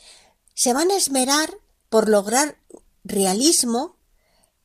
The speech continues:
reflejando vistas de la laguna, de sus calles, de sus monumentos,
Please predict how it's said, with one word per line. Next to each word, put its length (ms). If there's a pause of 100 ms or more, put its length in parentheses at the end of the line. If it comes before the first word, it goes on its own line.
(220)
reflejando 720
vistas 560
de 120
la 140
laguna, 600
de 120
sus 200
calles, 460
de 100
sus 200
monumentos, 880